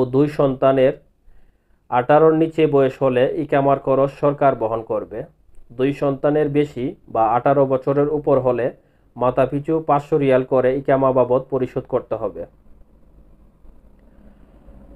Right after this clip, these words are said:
এবং বাৎসরিক বেতনসহ বছরে, প্রতি বছরে চল্লিশ দিন ছুটি তা-, থাকবে সরকারিভাবে।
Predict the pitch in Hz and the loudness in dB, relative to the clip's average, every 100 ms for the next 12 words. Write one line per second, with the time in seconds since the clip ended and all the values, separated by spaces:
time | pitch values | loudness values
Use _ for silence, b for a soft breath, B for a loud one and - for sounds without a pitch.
0 | - - - - - - - - - 131 | -20 -20 -20 -20 -20 -20 -20 -20 -6 -2
1 | 139 139 147 165 - - - - - - | 2 2 0 -4 -14 -20 -20 -20 -20 -10
2 | 127 135 - 160 151 170 165 - - - | 0 0 0 0 4 4 2 -8 -20 -20
3 | - - - - - - 123 135 147 160 | -20 -20 -20 -20 -20 -20 -4 0 2 2
4 | 156 156 143 127 135 - 135 135 147 131 | 2 2 0 2 2 2 0 0 0 2
5 | 139 147 - _ _ 156 156 165 147 127 | 2 0 -6 _ _ -2 0 2 2 0
6 | 151 143 135 156 - _ _ - _ _ | 2 2 2 0 -8 _ _ -20 _ _
7 | - _ - 165 170 165 151 160 170 160 | -20 _ 0 2 4 4 2 0 0 -4
8 | 156 156 151 139 - - - 131 120 - | -4 0 2 2 0 -14 -4 -2 -2 -2
9 | 117 156 - 156 160 151 123 98 95 | -2 0 -2 0 2 0 0 -4 -8